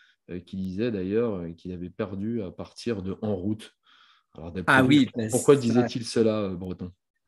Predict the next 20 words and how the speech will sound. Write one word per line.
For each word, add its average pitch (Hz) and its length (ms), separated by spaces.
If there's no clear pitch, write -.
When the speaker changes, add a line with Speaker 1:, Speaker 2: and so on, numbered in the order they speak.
Speaker 2:
Ah, 127 220
bah, 117 180
parce 117 260
qu'il 107 560
était 98 1120
Speaker 1:
Enfin, - 120
moi, 98 120
je 107 60
le 113 60
sais, 131 240
mais, 107 140
<laughs> - 760
mais 110 120
Speaker 2:
il 135 80
Speaker 1:
pour 117 160
le, 110 80
Speaker 2:
était 110 100
Speaker 1:
les 113 100
auditeurs, 117 440
disons. 95 180